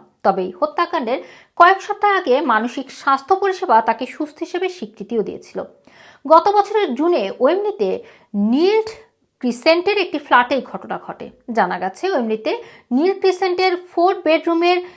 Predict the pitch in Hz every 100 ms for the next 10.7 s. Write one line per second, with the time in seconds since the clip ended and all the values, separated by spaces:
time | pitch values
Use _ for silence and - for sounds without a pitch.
0 | - _ _ 294 311 381 370 370 320 196
1 | - 226 196 277 349 440 381 - 381 381
2 | 359 - 190 185 - - _ 196 190 269
3 | 269 262 262 202 233 285 359 392 392 -
4 | 254 240 208 202 214 208 208 214 349 330
5 | 175 - 220 208 202 208 202 202 _ 226
6 | 247 208 202 220 220 - 294 403 392 294
7 | 320 311 370 359 - 311 349 330 247 262
8 | - 370 277 233 - 202 196 180 180 180
9 | - _ _ _ - - 349 370 370 381
10 | 392 415 415 415 - 254